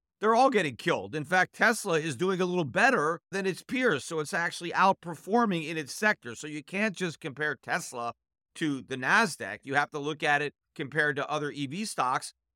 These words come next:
Those companies didn't buy a social media company, so Tesla is not going down because people are pissed off that Elon Musk owns Twitter. Tesla is going down because the air is coming out of the bubble.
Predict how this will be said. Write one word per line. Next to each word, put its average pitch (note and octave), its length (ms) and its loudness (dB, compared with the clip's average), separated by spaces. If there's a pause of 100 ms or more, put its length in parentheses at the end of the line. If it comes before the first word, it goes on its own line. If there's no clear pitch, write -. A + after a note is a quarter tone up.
(120)
Those G#3+ 200 4
companies E3 580 -2 (140)
didn't C#3+ 280 0
buy C#3 220 4
a A#2+ 60 -4
social C3 400 -6
media A2+ 300 -10
company, F3 480 -6 (180)
so F#3 180 -8
Tesla G#3 520 2
is D3 220 -8
not E3 240 2
going C#3 260 -6
down C#3 480 0 (240)
because C#3 300 -4
people D3 360 -8
are B2 60 -4
pissed - 460 -6
off D#3 400 4 (220)
that C3+ 120 -2 (100)
Elon C#3+ 360 -2
Musk C#3+ 420 2
owns C3 240 -6
Twitter. F#3 400 -2 (220)
Tesla G3+ 380 2
is C3+ 120 -2
going D3+ 300 -2
down E3 420 4 (160)
because C#3+ 280 -2
the D3+ 140 -6
air G3 220 4
is D#3+ 140 0
coming D#3+ 260 -2
out D#3 120 4
of B2+ 60 0
the B2 60 -4
bubble. C3+ 460 4